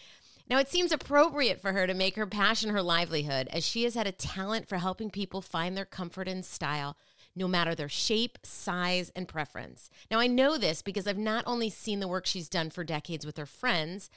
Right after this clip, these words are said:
I've noticed the huge amount of content she's created for the company, as well as seen the clients she's helped since she's launched My Styled Life.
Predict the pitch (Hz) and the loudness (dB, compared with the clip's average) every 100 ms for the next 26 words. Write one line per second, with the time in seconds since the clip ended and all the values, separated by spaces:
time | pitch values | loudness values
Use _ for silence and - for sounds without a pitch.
0 | - - - - - 202 190 214 208 208 | -20 -20 -20 -20 -4 0 2 4 4 2
1 | 185 180 - - - 311 320 269 247 190 | -2 -4 -6 -10 -6 0 0 2 2 2
2 | 196 190 170 170 165 - - 180 - 190 | 0 -2 -4 -2 -4 -2 -4 -4 -6 -2
3 | 170 170 175 156 - 208 185 151 147 160 | -2 -2 -6 -8 -6 -6 -6 -6 -6 -8
4 | _ _ - 285 262 277 311 - 254 262 | _ _ -4 -2 0 0 -2 -4 -4 -2
5 | 262 - 226 277 311 - 190 180 165 - | -4 -4 -4 -2 -2 -2 -4 -4 -4 -6
6 | 180 - 208 202 202 220 - - 160 147 | -6 -4 -4 -6 -6 -4 -4 -4 -2 -4
7 | - 135 - - - - | -6 -10 -8 -8 -8 -14